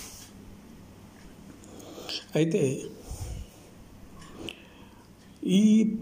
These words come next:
పాడ్‌కాస్ట్, రేడియో ఇప్పుడు మొన్ననే వాసిరెడ్డి గారితో మాట్లాడడమే దీనికి ప్రేరణ. దీన్ని మాయాబజార్తో ఎందుకు స్టార్ట్ చేస్తున్నానంటే,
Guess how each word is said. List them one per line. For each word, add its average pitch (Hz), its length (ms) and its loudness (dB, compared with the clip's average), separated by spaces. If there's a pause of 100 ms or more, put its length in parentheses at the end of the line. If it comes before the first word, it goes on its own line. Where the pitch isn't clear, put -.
పాడ్‌కాస్ట్, 151 1000 4
రేడియో 131 720 4 (1900)
ఇప్పుడు 143 480 2 (760)
మొన్ననే 135 680 4 (1200)
వాసిరెడ్డి 139 420 4
గారితో 139 320 4
మాట్లాడడమే 131 600 4
దీనికి 143 280 6
ప్రేరణ. 117 520 0 (2750)
దీన్ని 180 340 6
మాయాబజార్తో 196 880 6
ఎందుకు 165 260 6
స్టార్ట్ 160 400 0
చేస్తున్నానంటే, 139 920 2